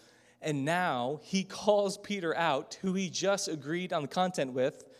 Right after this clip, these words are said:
for wrong conduct of the gospel. But both are done with the same motivation. That's why he puts them back to back.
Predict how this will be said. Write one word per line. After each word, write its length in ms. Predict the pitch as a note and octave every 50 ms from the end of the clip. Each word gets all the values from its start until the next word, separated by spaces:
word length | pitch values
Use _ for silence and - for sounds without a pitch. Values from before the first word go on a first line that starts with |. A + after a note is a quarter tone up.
| - - _ _ _ _ _ _ _ _ _ _ _ _ _ _ _
for 180 | - E3+ D#3+ D3
wrong 420 | B2 B2+ D3+ D#3+ E3+ D#3+ D#3 C#3
conduct 760 | - - - - E3+ F3 F3 E3+ D#3+ C3+ A2+ G#2 - - - -
of 140 | - D3 B2
the 40 | C3
gospel. 420 | B2+ A#2+ G#2+ G2+ - - - - - - _ _ _ _ _ _ _ _ _ _ _ _ _ _ _ _ _ _ _ _ -
But 180 | F3 E3 - -
both 280 | F3 F#3 G3+ G3+ G3+
are 80 | G3 F3+
done 220 | D#3+ E3+ E3+ F3
with 100 | E3 D#3
the 80 | D#3+ D3+
same 380 | - - - F3 E3+ F3+ F3+
motivation. 480 | F3 F3 E3+ D#3+ D3 D#3 E3 D#3 D#3 D3
That's 140 | C3+ A#2+ -
why 80 | D#3+
he 60 | D#3+ D#3
puts 200 | - F#3 E3+ -
them 140 | F3+ D#3
back 240 | D3 D3+ D3+ D3+ -
to 80 | - D#3+
back. 400 | C#3+ D3+ C#3+ A#2+ A2+ - -